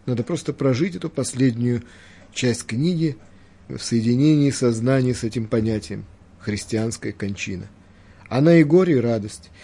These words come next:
Недаром в самый момент смерти отца мальчик погружается в некое райское радостное видение,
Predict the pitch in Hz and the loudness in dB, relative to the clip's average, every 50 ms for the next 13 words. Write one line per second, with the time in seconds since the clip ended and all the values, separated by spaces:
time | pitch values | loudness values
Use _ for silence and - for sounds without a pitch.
0 | - - - - 139 156 156 202 214 202 170 139 123 - - 165 170 180 180 175 | -20 -10 0 4 4 6 8 8 6 6 4 2 0 2 4 4 6 6 6 6
1 | 175 175 170 165 170 170 160 160 - 160 156 170 165 151 - 165 160 151 160 - | 8 8 8 8 8 6 6 4 2 4 6 6 6 6 6 4 4 4 2 0
2 | 190 180 165 147 143 165 180 175 - - 160 - - 156 143 151 151 131 156 170 | 2 2 2 4 2 2 2 0 0 -4 -4 -4 -2 0 0 2 4 6 8 8
3 | 165 156 160 - 156 147 156 160 147 - - 139 131 123 143 175 190 185 175 - | 8 6 4 0 -2 0 0 0 2 2 2 2 4 4 4 4 4 4 2 0
4 | - - 170 160 156 151 151 151 143 151 147 - - 147 147 151 147 139 147 139 | -2 2 4 4 6 8 6 6 6 2 -2 -2 -2 0 0 2 2 2 0 2
5 | 139 151 143 135 117 104 95 85 76 | 4 4 4 4 4 2 -2 -4 -8